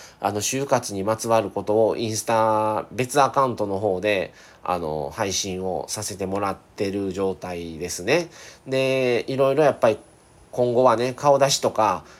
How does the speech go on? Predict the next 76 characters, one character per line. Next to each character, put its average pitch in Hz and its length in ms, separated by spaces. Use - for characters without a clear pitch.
ち 127 60
ょ 120 40
っ 120 80
と 92 360
い 104 100
ろ 110 120
い 110 40
ろ 110 100
や 135 100
っ 143 80
て 139 120
い-、 127 80
い 120 40
っ 117 40
た - 160
方 107 160
が 95 120
え 98 80
え 107 40
な 120 160
っ - 60
て 98 80
い 90 40
う - 20
話 98 340
は 85 140
し - 100
て 101 120
て、 110 360
い 117 100
ず 120 120
れ 123 100
YouTube 127 600
も 90 160
ね、 101 220
や 110 120
ろ 120 200
う - 20
か 95 80
な 117 200
っ - 40
て 101 100
い 95 40
う 95 40
話 104 360
は 90 100
し - 100
て 143 100
る 156 120
ん 135 40
で 98 100
す 92 100
よ。 85 80
シ 143 120
ョ 143 80
ー - 20
ト 143 140
動 139 180
画 95 80
の 104 100
み 104 100
な 90 140
ん 87 60
で 87 100
す - 140
け 92 80
ど 85 120
も、 104 220
僕 90 240
ら 80 120
は。 90 220
そ - 160
れ 185 140
と、 226 180
ま 120 460
あ、 - 380